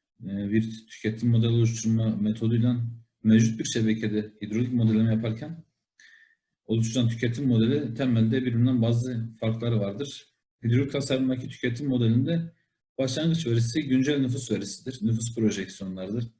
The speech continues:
Ve projeksiyon yapılmış nüfusa göre hesaplanan ihtiyaç tabirlerine göre, e, pik debleri belirlenir. Buna göre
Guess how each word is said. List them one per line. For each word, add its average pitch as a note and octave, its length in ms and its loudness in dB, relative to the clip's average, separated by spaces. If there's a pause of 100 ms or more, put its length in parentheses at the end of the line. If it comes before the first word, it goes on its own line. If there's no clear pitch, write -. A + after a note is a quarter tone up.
(800)
Ve A#2 200 2 (320)
projeksiyon A#2 600 2
yapılmış A#2+ 560 2
nüfusa A2+ 340 0
göre A#2 180 2
hesaplanan A#2 380 0
ihtiyaç A#2 320 2
tabirlerine G2+ 560 0
göre, A#2 380 -4 (1080)
e, G2+ 80 -10 (920)
pik - 420 -10 (140)
debleri G#2+ 540 0
belirlenir. G2+ 600 -2
Buna A#2+ 240 0
göre A2+ 440 0